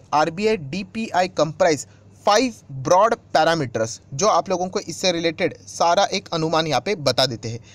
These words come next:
अभी बहुत सारे लोग ये भी सोचेंगे, "सर ये आरबीआई, अ, डीपीआई, मतलब ये बातें तो बोल रहे हो, पर ये इसका फुल फॉर्म क्या है?" तो आप देख सकते हैं, "The Reserve Bank of India has announced the construction of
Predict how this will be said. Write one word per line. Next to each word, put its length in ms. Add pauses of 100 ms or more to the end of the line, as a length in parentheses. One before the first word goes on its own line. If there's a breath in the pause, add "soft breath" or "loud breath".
(140 loud breath)
अभी 120
बहुत 240
सारे 160
लोग 160
ये 80
भी 120
सोचेंगे, 400
"सर 160
ये 80
आरबीआई, 540
अ, 280 (260)
डीपीआई, 840 (100)
मतलब 280
ये 140
बातें 340
तो 120
बोल 180
रहे 120
हो, 120 (260 loud breath)
पर 100
ये 100
इसका 200
फुल 200
फॉर्म 220
क्या 140
है?" 80 (100)
तो 60
आप 80
देख 200
सकते 220
हैं, 60
"The 140
Reserve 340
Bank 400
of 60 (140)
India 300 (400 soft breath)
has 160 (120)
announced 380
the 40 (120)
construction 720
of 120